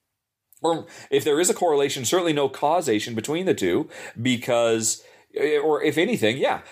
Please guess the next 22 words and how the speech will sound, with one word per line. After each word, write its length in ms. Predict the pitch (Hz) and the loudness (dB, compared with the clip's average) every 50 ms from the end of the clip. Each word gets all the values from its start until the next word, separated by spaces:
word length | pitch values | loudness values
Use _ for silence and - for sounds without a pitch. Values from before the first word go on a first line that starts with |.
| - - | -18 -12
we're 300 | - 139 139 175 185 175 | -8 -4 -2 0 -2 0
putting 200 | - 247 294 262 | 0 0 0 0
a 40 | 247 | 0
lot 160 | 254 240 240 | 0 0 0
of 60 | 226 | -2
minis 240 | 240 254 254 220 185 | -2 -2 0 0 0
in 80 | 202 156 | 0 0
here 140 | 156 160 | 0 0
to, 200 | 143 143 143 139 | 2 0 -2 -2
to, 280 | 139 - 156 135 127 - | -2 -2 -4 -2 -4 -6
to 260 | - - 147 139 135 127 | -2 0 2 2 0 0
cast 360 | - - 175 196 202 196 - | 0 0 0 0 0 0 0
a 40 | 202 | 0
wide 260 | 170 185 190 196 185 185 | 2 2 0 0 0 0
net, 180 | 202 170 127 | -2 -2 0
to 80 | - 104 | -2 -2
draw 260 | 98 147 170 185 190 | -2 0 0 0 2
more 140 | 180 185 175 | 0 0 -2
people 320 | - 190 165 143 170 202 | -2 -2 -2 0 2 0
in, 100 | 190 139 | 2 0
which 160 | 120 120 - | 0 -2 -2
means 300 | 143 131 123 131 131 - | -2 -2 -2 -2 -2 -4